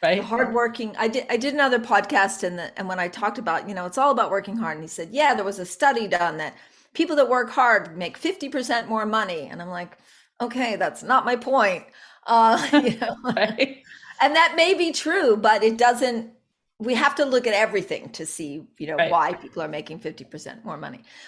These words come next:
Speaker 2: But one of the things we think is if I work really hard and have really good time management. So we think that that's a key. Another key that I hear people talk about a lot is the idea that they have, um, expertise or experience. So maybe they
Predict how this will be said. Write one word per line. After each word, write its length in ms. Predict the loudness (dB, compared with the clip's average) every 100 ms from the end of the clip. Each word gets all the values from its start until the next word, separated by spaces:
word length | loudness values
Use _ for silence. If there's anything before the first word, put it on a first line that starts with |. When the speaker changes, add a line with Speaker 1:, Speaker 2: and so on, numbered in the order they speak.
| -4
Speaker 2:
But 140 | -2
one 280 | 4 4 4
of 60 | 0
the 80 |
things 320 | 0 -2 -2 -6
we 80 |
think 280 | -4 -2 -2
is 120 | -4
if 100 | -2
I 120 | -2 -2
work 240 | -4 -6
really 240 | -2 -2
hard 320 | 0 2 2 0
and 80 |
have 180 | -6 -8
really 200 | -8 -8
good 180 | -8 -10
time 360 | -10 -8 -4 -4
management. 680 | -6 -8 -10 -12 -16 -16
So 220 | -18 -12 -10
we 120 | -10
think 240 | -12 -10
that 160 | -12 -4
that's 320 | -2 -2 -4
a 60 | -14
key. 240 | -14 -14
Another 500 | -6 -2 0 0 -4 -8 -20 _
key 300 | -8 -4 -2
that 180 | 0 2
I 120 | 2
hear 280 | -2 -4 -6
people 320 | -6 -8 -10
talk 400 | -10 -2 0 0
about 280 | 0 0 0
a 40 |
lot 380 | -2 -2 -2 -2 -6
is 360 | -4 -4 -8 -18 -20 _
the 140 | 0
idea 480 | 2 2 -2 -2 0
that 200 | 0 -2
they 120 | -4 -4
have, 400 | -2 0 0 -2
um, 400 | -4 -2 -4 -8 -18 _ _ -6
expertise 720 | -4 -4 -8 -8 -10 -10 -8
or 80 | -10
experience. 720 | -10 -8 -2 0 -2 -6 -6
So 220 | -2 -2
maybe 440 | -2 -2 -2 -4
they 520 | -4 -2 -2 -2 -6